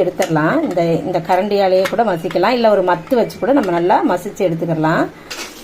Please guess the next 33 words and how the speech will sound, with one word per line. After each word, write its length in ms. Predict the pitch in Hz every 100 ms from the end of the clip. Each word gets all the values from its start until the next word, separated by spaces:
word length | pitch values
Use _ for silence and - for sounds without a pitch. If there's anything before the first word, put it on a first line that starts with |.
| - -
பாதி 260 | 190 175
மசிஞ்சிருக்கணும், 680 | 175 180 208 196 190 240 339
பாதி 180 | 196 175
மசியாமையும் 680 | 175 - 190 175 175 214
இருக்கணும். 300 | 175 - 220
நல்லா 240 | 302 202 196
ஒண்ணும் 300 | 185 185 185
பாதியுமா 460 | 175 170 170 294 - - - - - - 196
உருண்டை 220 | 190 180
பிடிக்க 380 | 160 156 151 170
கரெக்டா 220 | 160 160
இருக்கும். 380 | 151 143 - - -
பாசிப்பயிறு 600 | 240 262 294 277 254 294 285
ஒரு 140 | 240
கப் 220 | 247 - 247
எடுத்திருந்தேன். 500 | 226 214 214 285 415
அதே 220 | 247 233 269
மாதிரி 260 | 233 262
அதே 220 | 330 240
அளவுக்கு 380 | 269 226 214 392 302
ஒரு 100 | 247
கப்பு 240 | 247 - 320
வெல்லமும் 340 | 233 254 269 226
எடுத்துக்கிடலாம். 560 | 208 208 196 190 233 370 - - -
வெல்லம் 300 | - 262 294
தான் 200 | 277 302
நல்லா 260 | 226 247 330 - -
டேஸ்டா 340 | 233 - 254
இருக்கும். 360 | - - 240 370 - - - -
இது 180 | 247
கூட 180 | 294 311
வந்து 380 | 269 226 277 415
ஒரு, 260 | 233 311